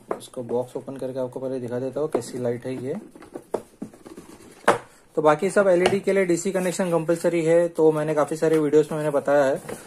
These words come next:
और कुछ videos भी बने हुए हैं, तो वैसे ही same, same ही है सब। तो ये है आरटीडी का, ऐसी headlight है,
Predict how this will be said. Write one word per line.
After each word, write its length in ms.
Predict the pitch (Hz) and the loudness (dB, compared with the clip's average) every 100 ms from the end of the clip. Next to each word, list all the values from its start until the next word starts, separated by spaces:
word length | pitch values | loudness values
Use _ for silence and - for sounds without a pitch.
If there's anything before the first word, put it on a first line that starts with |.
| - - | -10 0
और 220 | 139 147 | 2 2
कुछ 160 | 160 | 0
videos 300 | 147 143 156 | 2 4 4
भी 80 | 160 | 4
बने 220 | 151 139 | 0 2
हुए 180 | 160 143 | 2 2
हैं, 80 | 156 | 2
तो 180 | 156 147 | 2 0
वैसे 200 | 131 156 | 0 -2
ही 80 | 151 | -2
same, 360 | 151 147 160 | -4 -6 -8
same 340 | - 147 151 156 | -10 -8 -6 -6
ही 100 | 147 | -6
है 140 | 139 | -6
सब। 240 | 135 165 - - - - - - - _ - | -2 -4 -4 -18 -20 -20 -20 -20 -20 _ -8
तो 320 | 139 143 143 | -2 0 0
ये 400 | 127 131 147 156 | -4 -4 0 0
है 260 | 147 160 | 2 2
आरटीडी 420 | 139 131 143 139 135 | 2 -2 -2 -6 -2
का, 240 | 147 208 - _ _ - - _ _ _ _ _ _ - - | -2 -4 -10 _ _ -20 -20 _ _ _ _ _ _ -20 -16
ऐसी 220 | 117 151 | -8 -4
headlight 340 | 135 131 143 143 | -4 -2 -2 0
है, 280 | 165 185 | -4 -4